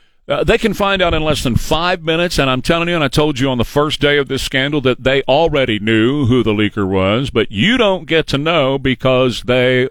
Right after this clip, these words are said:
are part of the swamp that exists in D C. You see, once again, the swamp is not just the people and the faces that you see, okay?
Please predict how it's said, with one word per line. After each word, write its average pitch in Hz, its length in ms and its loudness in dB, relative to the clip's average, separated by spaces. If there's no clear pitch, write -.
are 110 520 2
part 95 160 -4
of 85 60 -8
the 107 80 -2
swamp 80 460 -2
that - 120 -10
exists 87 400 -2
in 90 120 -2
D 87 180 -2
C. - 180 -4
You 92 160 -4
see, 147 220 0
once 139 260 -2
again, 101 480 -2
the 127 80 -4
swamp 233 400 2
is 156 160 0
not 151 440 0
just 135 320 -2
the 131 60 -2
people 127 380 0
and 117 100 -2
the 107 60 -2
faces 117 480 -2
that 101 160 -4
you 101 200 -4
see, 62 520 -10
okay? 107 380 -4